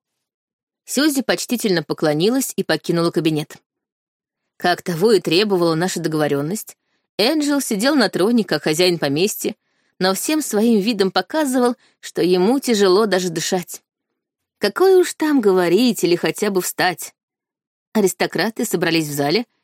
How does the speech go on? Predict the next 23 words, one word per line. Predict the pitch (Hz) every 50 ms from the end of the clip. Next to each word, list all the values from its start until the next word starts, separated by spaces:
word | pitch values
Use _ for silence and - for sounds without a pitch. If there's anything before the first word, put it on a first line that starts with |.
| _ _ _ -
не | 359 381
скрывая | - - - 285 269 202 214 220 220 202
возмущения | 185 185 170 180 180 175 - - 170 175 190 196 190 185
и | 175
ярости. | 165 160 156 156 160 - - - 180 - _ _ _ _ _ _ _ _ _ _ _ _ _ _ _ _ -
Заметив | - 170 180 180 190 185 - - 165 -
меня, | - 160 160 156 165 196 233 - -
они | - 160 160 165 180
едва | 185 180 165 170 180 180
сдерживались, | 175 208 277 277 214 170 170 151 147 139 151 - - _ _ -
чтобы | - - - 214 170 190
не | 196 196
плюнуть | 185 190 185 180 185 185 -
в | -
спину. | - - 196 165 160 160 156 - _ _ _ _ _ _ _ _ _ _ _ _ _ _ _ _ -
И | 190 196
каждый | - 277 302 330 285 269 294
грубо | 240 220 202 196 214 240 240 285
высказывался | 302 285 285 254 - - 214 180 180 175 180 190 220 254 - - 277
по | - 214
отношению | 175 - 170 170 - - 175 170 170
ко | - 180 160
мне. | 143 131 135 139